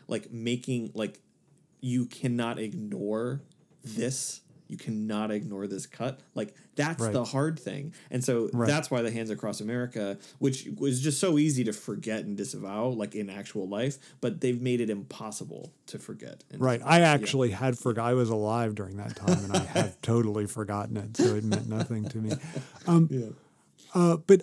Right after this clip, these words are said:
Speaker 2: I think, ah, that's such a good point, and I think that, that, you know, that's why I don't necessarily agree with this position, but that's
Speaker 1: Mm.
Speaker 2: why Hannah Arendt thinks the American Revolution is superior to the French, because she thinks
Speaker 1: Mm.
Speaker 2: it does a
Speaker 1: Interesting.
Speaker 2: better job of organizing the day after,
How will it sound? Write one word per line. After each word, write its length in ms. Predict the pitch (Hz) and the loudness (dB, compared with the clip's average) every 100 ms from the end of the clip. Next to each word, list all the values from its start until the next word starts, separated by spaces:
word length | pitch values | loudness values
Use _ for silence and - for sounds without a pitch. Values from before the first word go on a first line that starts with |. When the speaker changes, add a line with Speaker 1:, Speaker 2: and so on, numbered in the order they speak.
| 165 | 8
Speaker 2:
I 120 | 208 | 6
think, 280 | 208 220 160 | 8 6 4
ah, 160 | 135 156 | 0 2
that's 160 | 151 - | 2 2
such 180 | 170 - | 0 4
a 40 | |
good 180 | 156 127 | 4 4
point, 320 | - 180 160 | 4 6 8
and 100 | 139 | 8
I 100 | 156 | 8
think 360 | 165 175 143 - | 6 4 2 2
that, 300 | 139 131 135 _ - | 2 2 -2 _ -6
that, 280 | 131 120 123 _ _ _ _ | -2 0 -2 _ _ _ _
you 120 | - 143 | 4 6
know, 120 | 147 | 8
that's 320 | 160 180 - | 6 4 4
why 240 | 180 143 135 | 4 4 4
I 120 | 170 | 2
don't 100 | 185 | 2
necessarily 380 | 165 - 147 127 | 2 4 6 6
agree 240 | 110 120 | 4 2
with 140 | 131 - | 0 0
this 160 | 175 | -4
position, 420 | - 165 180 202 | -2 0 2 4
but 160 | 180 143 | 4 4
that's 240 | 147 131 | 2 2
Speaker 1:
Mm. 40 | 107 | 4
Speaker 2:
why 140 | 147 | 4
Hannah 380 | 127 143 131 123 | 4 2 2 4
Arendt 360 | 113 131 127 117 - _ - - _ | 4 4 2 -2 -12 _ -20 -20 _
thinks 380 | - 131 135 | 4 4 2
the 160 | - 117 | 0 0
American 480 | 113 117 120 - 117 | 2 2 0 0 -2
Revolution 560 | 113 107 110 107 - | -2 -2 -2 -2 -2
is 100 | 107 | -4
superior 640 | 98 110 - 117 110 104 101 | -4 -8 -6 -4 -2 -4 -6
to 120 | - | -10
the 80 | 101 | -12
French, 480 | - 143 117 107 - | -4 -2 -2 -4 -8
because 320 | 120 - 120 | -8 -2 -2
she 180 | - 131 | 0 -4
thinks 340 | 123 131 117 | 0 0 2
Speaker 1:
Mm. 40 | 139 | -2
Speaker 2:
it 120 | 127 | 0
does 200 | 135 123 | 2 4
a 40 | |
Speaker 1:
Interesting. 200 | 117 120 | 2 2
Speaker 2:
better 200 | 120 123 | 4 4
job 460 | 110 120 120 117 107 | 2 0 0 0 0
of 140 | 107 | -2
organizing 720 | 135 135 123 117 113 107 113 104 | 2 2 4 2 0 0 -2 -2
the 60 | |
day 260 | 107 110 107 | -2 0 0
after, 540 | 113 123 - 131 131 | -2 -4 -6 -10 -10